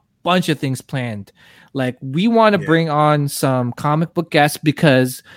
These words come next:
Speaker 1: you know,
Speaker 2: Yeah.
Speaker 1: there's one thing about talking about hot toys and collecting hot toys and then collecting statues. But, you know, there's a,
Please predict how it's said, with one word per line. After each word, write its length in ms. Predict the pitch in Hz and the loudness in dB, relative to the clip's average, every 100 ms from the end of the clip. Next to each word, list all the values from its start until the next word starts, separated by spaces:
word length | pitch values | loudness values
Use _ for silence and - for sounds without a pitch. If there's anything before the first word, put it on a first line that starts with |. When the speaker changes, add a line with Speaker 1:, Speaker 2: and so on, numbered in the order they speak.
| - - | -20 -14
Speaker 1:
you 140 | 101 | -2
know, 60 | 381 | 2
Speaker 2:
Yeah. 40 | 226 | 2
Speaker 1:
there's 160 | 220 | 2
one 220 | 214 214 | 4 4
thing 260 | 208 202 196 | 4 4 4
about 260 | 180 165 156 | 4 4 4
talking 220 | 165 160 | 2 2
about 200 | 151 131 | 2 2
hot 220 | 147 139 | 2 0
toys 260 | - 139 131 | 0 -2 -2
and 80 | 131 | -6
collecting 320 | 135 123 135 | -4 -4 -6
hot 240 | 123 127 | -4 -6
toys 320 | 139 123 123 | -6 -6 -6
and 120 | 120 120 | -8 -10
then 60 | |
collecting 360 | - 117 - 113 | -6 -6 -6 -12
statues. 760 | - 139 135 135 135 127 127 - _ _ - | -2 2 2 0 -4 -4 -6 -12 _ _ -4
But, 160 | 214 - | -4 -4
you 80 | 202 | 0
know, 240 | 175 156 143 | 2 2 2
there's 240 | 170 170 | 0 2
a, 160 | 160 | 2